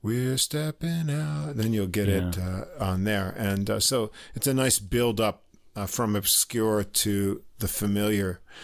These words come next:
Speaker 1: Uh, Wilkins takes the first solo, and he really explores outside of the chords. Uh, then Varius alters the harmonies.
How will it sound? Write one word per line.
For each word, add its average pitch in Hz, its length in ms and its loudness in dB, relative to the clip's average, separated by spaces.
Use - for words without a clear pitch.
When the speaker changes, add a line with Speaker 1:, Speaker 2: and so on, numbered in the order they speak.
Speaker 1:
Uh, 98 380 0
Wilkins 151 460 0
takes 135 220 0
the 107 120 -2
first 104 300 2
solo, 147 440 2
and 120 260 0
he 127 320 2
really 135 420 2
explores 127 600 0
outside 120 420 0
of 101 80 -2
the 101 80 0
chords. 131 760 0
Uh, 98 420 0
then 113 220 0
Varius 113 480 2
alters 117 480 0
the 101 80 0
harmonies. 110 800 2